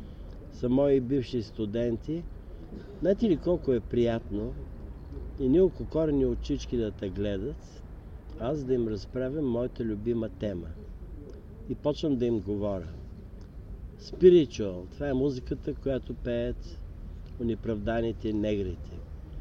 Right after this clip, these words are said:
Ето един голям негърски хор пее Spiritual и Рей Чарлз пее на пианото. След това викам:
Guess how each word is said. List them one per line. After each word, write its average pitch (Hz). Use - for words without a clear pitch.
Ето 151
един 139
голям 143
негърски 120
хор 170
пее 139
Spiritual 175
и 117
Рей 131
Чарлз 123
пее 127
на 117
пианото. -
След 147
това 151
викам: 143